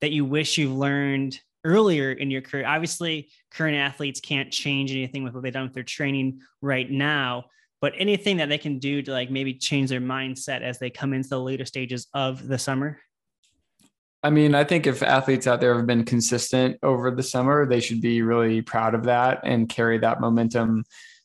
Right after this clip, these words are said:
Speaker 2: into their season so they can be go-, good role models for their,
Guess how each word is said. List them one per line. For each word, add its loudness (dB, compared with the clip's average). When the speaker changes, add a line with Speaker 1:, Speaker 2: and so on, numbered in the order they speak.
Speaker 2:
into 4
their 6
season 4
so 2
they 4
can 0
be 2
go-, 0
good 0
role 2
models 4
for 0
their, 2